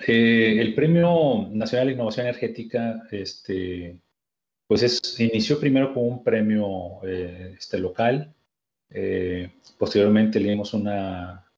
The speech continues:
una proyección nacional porque vimos interés de otras universidades, centros de investigación de otros, eh, estados del país. Y,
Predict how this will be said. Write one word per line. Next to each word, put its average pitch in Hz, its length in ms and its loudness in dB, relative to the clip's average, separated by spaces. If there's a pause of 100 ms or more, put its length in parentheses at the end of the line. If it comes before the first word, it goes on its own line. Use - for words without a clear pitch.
(220)
una 101 200 -8
proyección 95 760 -2 (100)
nacional 104 640 0
porque - 240 -6
vimos 104 300 -2
interés 104 640 0
de 92 500 -6 (400)
otras - 220 -4
universidades, 98 760 2
centros 95 280 -6
de 98 60 -6
investigación 98 800 -6 (520)
de 95 140 4
otros, 104 480 2
eh, 92 480 -6
estados 107 640 0
del 95 160 -8
país. 107 640 -4 (540)
Y, 104 540 2